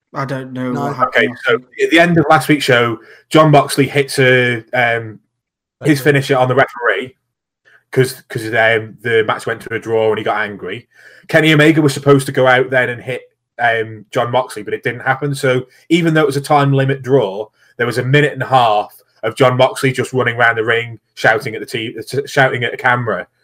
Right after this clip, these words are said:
Speaker 3: waiting for Omega to come down.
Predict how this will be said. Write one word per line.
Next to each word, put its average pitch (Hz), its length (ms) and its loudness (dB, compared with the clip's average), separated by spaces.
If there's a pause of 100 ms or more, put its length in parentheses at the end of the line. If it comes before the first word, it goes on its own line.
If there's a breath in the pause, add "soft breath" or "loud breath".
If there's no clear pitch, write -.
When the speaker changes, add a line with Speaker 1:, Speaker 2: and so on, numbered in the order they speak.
(200)
Speaker 3:
waiting 113 440 -2
for 107 440 2 (160)
Omega 113 320 -2
to - 80 -16
come 110 180 -8
down. 113 340 2